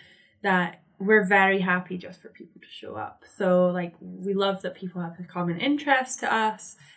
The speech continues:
coming and joining us, getting involved, and, like, you can really,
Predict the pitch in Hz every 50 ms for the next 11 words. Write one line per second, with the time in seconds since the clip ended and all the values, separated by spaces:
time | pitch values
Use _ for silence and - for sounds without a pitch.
0 | _ - - 208 202 196 190 185 180 180 196 214 214 208 208 208 202 196 196 196
1 | 196 190 185 - - 185 185 185 185 180 180 180 196 190 190 190 185 185 - -
2 | 180 180 175 170 170 170 190 185 175 - 185 185 185 185 190 190 180 185 180 180
3 | 175